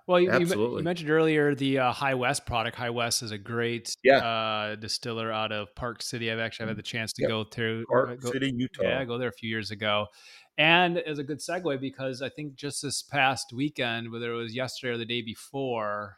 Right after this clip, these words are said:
Speaker 1: uh, I think it was maybe Sunday, they just, uh, released their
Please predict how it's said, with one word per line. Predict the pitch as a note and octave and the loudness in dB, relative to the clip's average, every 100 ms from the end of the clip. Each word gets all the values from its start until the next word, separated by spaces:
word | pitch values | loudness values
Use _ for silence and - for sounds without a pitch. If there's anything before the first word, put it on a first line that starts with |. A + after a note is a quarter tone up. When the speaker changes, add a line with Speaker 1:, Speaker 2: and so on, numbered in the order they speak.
| - | -12
Speaker 1:
uh, | A#2 | -6
I | G#2+ G2+ G#2 | -2 -2 -4
think | C#3 | -6
it | |
was | B2+ | -10
maybe | B2+ G#2+ | -6 -4
Sunday, | - - A#2 G#2+ G2 G2 F#2+ _ _ _ _ - | -2 -2 -4 -2 0 0 -2 _ _ _ _ -8
they | B2 B2 A#2 | 0 2 2
just, | B2 B2 A2+ - B2+ | 2 2 0 -2 0
uh, | A#2 A2+ G#2+ A2 | 2 4 4 2
released | G#2+ A2 A2 A2+ A2+ - - - B2 | -2 -4 -4 -2 -2 0 -2 -4 -12
their | A2+ A2 A2 G#2+ G#2+ G#2+ | -6 -2 2 2 2 0